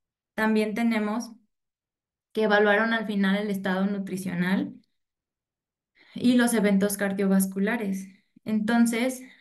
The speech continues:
a pesar de que estos son desenlaces importantes,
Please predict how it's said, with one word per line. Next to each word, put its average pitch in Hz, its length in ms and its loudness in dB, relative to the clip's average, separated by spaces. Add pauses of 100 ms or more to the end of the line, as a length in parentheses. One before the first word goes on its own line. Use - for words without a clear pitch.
(140)
a 202 120 -4
pesar 233 320 2
de 294 140 2
que 247 180 0
estos 226 400 -4 (440)
son 226 240 2
desenlaces 208 640 2
importantes, 226 920 0